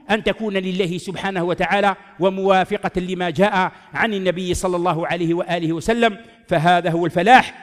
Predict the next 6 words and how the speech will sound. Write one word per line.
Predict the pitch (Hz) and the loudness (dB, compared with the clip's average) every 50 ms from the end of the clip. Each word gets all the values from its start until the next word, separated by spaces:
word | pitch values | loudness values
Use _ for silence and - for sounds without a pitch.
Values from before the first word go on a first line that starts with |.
| - - - - | -20 -20 -6 -4
وبهذا | 147 175 170 190 180 175 196 208 202 202 202 | -2 -2 2 2 2 4 4 4 4 2 0
تكون | 190 - 196 - 226 247 262 226 | 0 0 -2 -2 -2 -2 -2 -2
النجاة | 233 226 220 214 196 175 247 269 294 277 - - - - - - - - | -4 0 0 0 4 6 8 8 8 6 2 -4 -14 -20 -20 -20 -10 -4
وتحصل | 185 190 190 - 147 - - 196 190 | -2 -2 0 -2 -4 -4 -4 -4 -4
السعادة | 175 - - 196 156 165 190 170 175 - 180 | -4 -2 -2 -2 -2 0 -2 -2 -2 -4 -4
للعبد | 180 170 165 147 185 170 151 180 175 160 | -4 -4 -2 -2 -4 -2 0 0 -2 -2